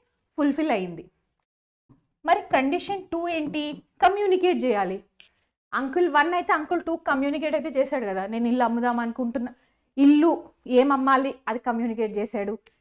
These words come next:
"ఎంతకు అమ్ముదాం, ఫార్టీ ల్యాక్స్ అన్న ప్రైస్ కమ్యూనికేట్ చేశాడు." And పర్సన్ ఎవరికో ఒక చెప్పాడు కదా.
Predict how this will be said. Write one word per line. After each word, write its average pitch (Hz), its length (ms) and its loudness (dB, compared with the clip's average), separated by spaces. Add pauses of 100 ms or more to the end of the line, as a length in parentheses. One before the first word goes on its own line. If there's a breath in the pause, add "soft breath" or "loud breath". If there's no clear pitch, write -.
(200 soft breath)
"ఎంతకు 247 440 0
అమ్ముదాం, 254 380 -2
ఫార్టీ 240 440 0
ల్యాక్స్ 233 300 0
అన్న 247 120 -4
ప్రైస్ 208 380 -4
కమ్యూనికేట్ 233 580 -4
చేశాడు." 202 400 -8 (540)
And 302 180 -2 (100)
పర్సన్ 294 420 2
ఎవరికో 254 260 4
ఒక 320 120 2
చెప్పాడు 285 400 2
కదా. 180 220 -6